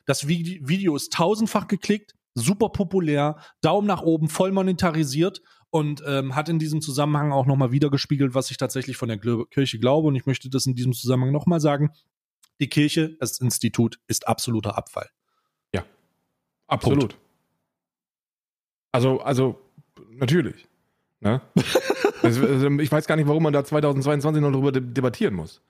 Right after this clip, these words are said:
Speaker 2: Also, Kirche hat ja so per se einfach nichts mit Glauben zu tun. So, deswegen ist auch der Vorwurf, dass damit irgendwelche gläubigen Menschen diskreditiert oder beleidigt worden wären, völliger Schwachsinn. Weil um deinen Glauben auszuleben, bist du eben nicht auf irgendwelche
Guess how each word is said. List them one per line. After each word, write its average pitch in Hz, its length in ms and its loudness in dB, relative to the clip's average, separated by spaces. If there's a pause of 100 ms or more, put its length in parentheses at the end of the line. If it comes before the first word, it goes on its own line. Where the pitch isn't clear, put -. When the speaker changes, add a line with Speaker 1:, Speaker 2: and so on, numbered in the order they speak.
(500)
Speaker 2:
Also, 131 260 2
Kirche 175 440 0
hat 170 100 0
ja 165 100 0
so 156 120 2
per 151 160 0
se 160 180 2
einfach 151 200 2
nichts 151 180 0
mit 120 140 -4
Glauben 139 300 2
zu 120 120 -2
tun. 123 300 0 (420)
So, 127 220 2
deswegen 131 400 -2
ist 143 160 0
auch 143 100 2
der 131 140 0
Vorwurf, 160 640 0
dass 123 180 -4
damit 131 280 0
irgendwelche 131 460 0
gläubigen 123 460 0
Menschen 139 380 2
diskreditiert 117 640 0
oder 110 120 2
beleidigt 110 520 0
worden 107 340 0
wären, 104 300 2
völliger 110 360 -2
Schwachsinn. 117 540 -2 (720)
Weil 123 180 0
um 123 100 2
deinen 113 180 2
Glauben 131 340 2
auszuleben, 127 580 0
bist 127 180 -4
du 135 60 0
eben 120 300 0
nicht 156 160 2
auf 123 120 0
irgendwelche 120 640 0